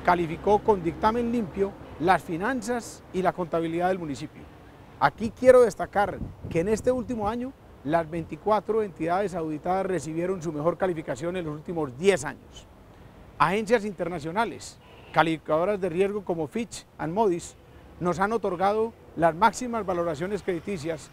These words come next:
por el desempeño financiero y los altos niveles de inversión,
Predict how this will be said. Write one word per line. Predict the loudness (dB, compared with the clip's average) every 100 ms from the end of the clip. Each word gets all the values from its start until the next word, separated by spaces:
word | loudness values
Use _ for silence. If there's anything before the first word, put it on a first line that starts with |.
| -20 0
por | 2 2
el |
desempeño | 0 -6 -4 0 0
financiero | 0 -6 -4 -4 -4 -12 -20 -8
y | -4 -2
los | -2 0
altos | -2 2 0 0
niveles | -2 -2 -2 -2
de |
inversión, | -4 -4 -4 -4